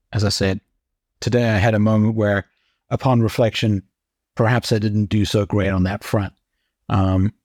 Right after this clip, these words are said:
and so I guess the parting thought that I wanna leave with people is, um, it's, it's, it's an ongoing practice. You, you're not always gonna get it right the first time. You know, you may have to go back and say, "Hey,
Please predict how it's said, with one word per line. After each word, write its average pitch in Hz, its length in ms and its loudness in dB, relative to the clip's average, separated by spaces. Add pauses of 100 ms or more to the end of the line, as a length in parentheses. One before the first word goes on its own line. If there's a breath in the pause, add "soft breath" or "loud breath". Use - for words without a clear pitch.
(340)
and 135 120 -2
so 127 120 2
I 120 60 4
guess 135 200 0
the 113 100 -2
parting 113 340 0
thought 107 280 -2
that 98 120 0
I 98 60 0
wanna 101 220 2
leave 104 520 0
with 104 140 -4
people 101 340 0
is, 98 300 -2 (640)
um, 98 400 0 (640)
it's, - 200 0
it's, - 340 -2 (360)
it's - 140 0
an 139 100 0
ongoing 135 460 2
practice. - 640 -2 (720)
You, 113 340 -2
you're 120 160 0
not 127 280 0
always 120 320 0
gonna 107 360 0 (440)
get 110 160 0
it 104 80 -6
right 113 300 0
the - 80 -8
first - 340 -2
time. 107 340 0 (300)
You 110 100 -2
know, - 80 -6 (160)
you 107 240 0 (560)
may 117 280 2
have 110 220 0
to 117 80 0
go 104 140 2
back 101 300 0
and 98 100 0
say, 104 140 0
"Hey, 95 360 -2